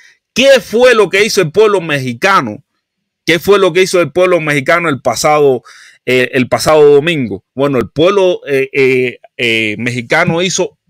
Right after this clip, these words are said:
lo que se llamaba una revocación de mandato. O sea, todo lo contrario. El pueblo mexicano pudo haber dicho que no quería precisamente que López Obrador gobernara por seis años.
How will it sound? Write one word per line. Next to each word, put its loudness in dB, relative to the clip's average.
lo -2
que -10
se -8
llamaba 0
una -4
revocación -4
de 0
mandato. -6
O 4
sea, 0
todo 4
lo 4
contrario. 0
El 0
pueblo 4
mexicano 0
pudo 2
haber 4
dicho -2
que 0
no 2
quería 0
precisamente 0
que 0
López 4
Obrador 4
gobernara 2
por 2
seis 0
años. -2